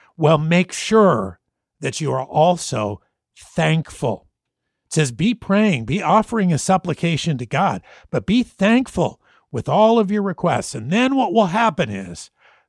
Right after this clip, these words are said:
the peace of God that passes all understanding, like, that's not like any other sort of peace that's offered in the world, shall keep your hearts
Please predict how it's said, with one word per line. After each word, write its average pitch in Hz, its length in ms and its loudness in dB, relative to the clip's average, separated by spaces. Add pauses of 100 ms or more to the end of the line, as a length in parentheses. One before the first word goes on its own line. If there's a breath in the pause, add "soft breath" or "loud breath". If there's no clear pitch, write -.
the 202 100 -8
peace 220 400 0
of 165 160 -2
God 156 460 -2 (480)
that - 100 -10
passes 156 460 0
all 196 240 6
understanding, 135 680 2
like, 113 220 -4 (580)
that's - 380 -14 (180)
not 156 280 2
like 156 280 0
any 196 300 4
other 165 260 0
sort 185 400 2
of 147 160 -4
peace 185 340 -4
that's 135 200 -4
offered 151 640 2
in 160 280 0
the 143 80 0
world, 123 460 -4 (280 soft breath)
shall - 300 -10
keep 165 400 -6 (300)
your 117 160 -10
hearts 147 480 -2